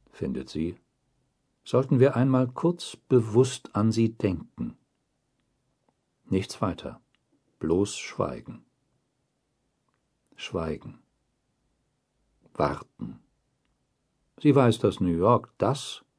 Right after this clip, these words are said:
nicht gut kann. Es ist die Stadt der Wolkenkratzer. Jason Barr, der Professor, hat ein Buch darüber geschrieben. Deswegen suchten Menschen hier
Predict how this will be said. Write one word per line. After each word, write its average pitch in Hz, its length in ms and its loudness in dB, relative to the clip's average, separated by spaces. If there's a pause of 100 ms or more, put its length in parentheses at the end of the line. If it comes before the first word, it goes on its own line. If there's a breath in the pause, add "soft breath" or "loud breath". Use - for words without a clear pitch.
(140)
nicht - 540 -2 (120)
gut 107 400 -2 (220)
kann. 120 340 -8 (2500)
Es 160 160 0
ist 180 180 -2
die 165 80 2
Stadt - 340 -4
der 127 180 4
Wolkenkratzer. - 1160 -6 (720)
Jason 117 360 4
Barr, 107 320 4
der 90 140 0
Professor, 117 720 0 (420 soft breath)
hat 139 220 -6
ein 135 200 4
Buch 127 280 2
darüber - 460 -6
geschrieben. - 640 -14 (1600 loud breath)
Deswegen 110 480 2
suchten 101 400 2
Menschen 120 400 2
hier 143 480 2